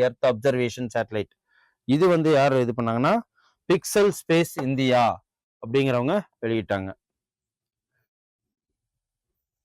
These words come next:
அடுத்த கொஸ்டின், name the weather and climate monitoring satellite which has been launched by Air and Space. ஓகேவா? சிக்ஸ் rocket in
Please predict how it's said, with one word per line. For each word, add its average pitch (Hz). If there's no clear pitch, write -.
அடுத்த 165
கொஸ்டின், 160
name 208
the 202
weather 165
and 185
climate 170
monitoring 151
satellite 131
which 143
has 175
been 170
launched 151
by 160
Air 196
and 190
Space. 147
ஓகேவா? 143
சிக்ஸ் 185
rocket 160
in 147